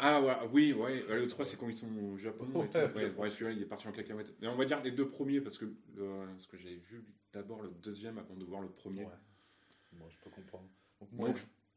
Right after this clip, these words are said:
Speaker 1: je vois, euh, les, les films, la saga Tortue Ninja, j'ai, je sais pas pourquoi, pour moi, c'est, ah, putain, trop bien. Mortal Kombat, c'est
Speaker 2: Après, je pense qu'il fallait aussi, euh, à l'époque, avoir une Mega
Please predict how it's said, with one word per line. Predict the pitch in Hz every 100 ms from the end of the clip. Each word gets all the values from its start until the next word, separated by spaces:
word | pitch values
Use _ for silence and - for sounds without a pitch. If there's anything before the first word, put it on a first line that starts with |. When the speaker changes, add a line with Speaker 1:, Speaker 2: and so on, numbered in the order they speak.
| _ _ _ _ _ _
Speaker 1:
je | -
vois, | 120 110
euh, | 110 104
les, | 104 104 101
les | 101
films, | 104 120 101
la | 95 95
saga | 113 107
Tortue | 110 - 120
Ninja, | 104 104 117
j'ai, | 110 95 90 92 90 90 87 _ _
je | -
sais | 90
pas | 90
pourquoi, | 92 92 98
pour | 95
moi, | 98 101
c'est, | 92 92 -
ah, | - 101 101
putain, | - - 101
trop | - 90
bien. | 98 104 - _ _ -
Mortal | 98 117 104
Kombat, | 107 117
c'est | 117 107 110 110 110 104 101 98 92 - _ _ _ _ _ _ _ _ _ _ _ _ _ _ _ _ _ _ _ -
Speaker 2:
Après, | 107 156
je | -
pense | 202 -
qu'il | 123
fallait | 104 98
aussi, | 95 92 - 127 110
euh, | 90 82 80 _ _ _ - _ _ _ _ _
à | 101
l'époque, | 95 95 113 113 110 - _ -
avoir | 95 90 95 92 - _ _
une | -
Mega | 76